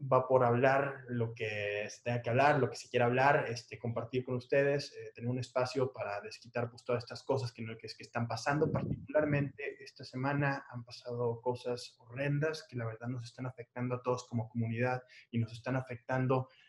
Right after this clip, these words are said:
a todos como sociedad. Y ese tipo de cosas, si tienes una voz para hablarlas, hay que hablarlas, hay que corregirlas y hay que cambiarlas, ¿no?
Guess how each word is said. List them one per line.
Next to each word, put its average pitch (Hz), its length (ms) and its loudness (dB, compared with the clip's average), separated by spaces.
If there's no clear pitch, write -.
a - 160 -2
todos 143 400 10
como 123 200 0
sociedad. 120 600 -2
Y 151 160 6
ese - 200 6
tipo 147 280 6
de 135 180 2
cosas, 147 380 4
si 147 120 0
tienes 147 300 -6
una 135 160 2
voz 123 260 4
para 113 180 -4
hablarlas, 123 520 -2
hay 123 100 -6
que 120 120 -4
hablarlas, 135 600 -2
hay 127 100 -6
que - 80 -20
corregirlas 123 680 -4
y 123 40 -2
hay 117 60 -4
que - 120 -14
cambiarlas, 107 680 -6
¿no? 131 240 -4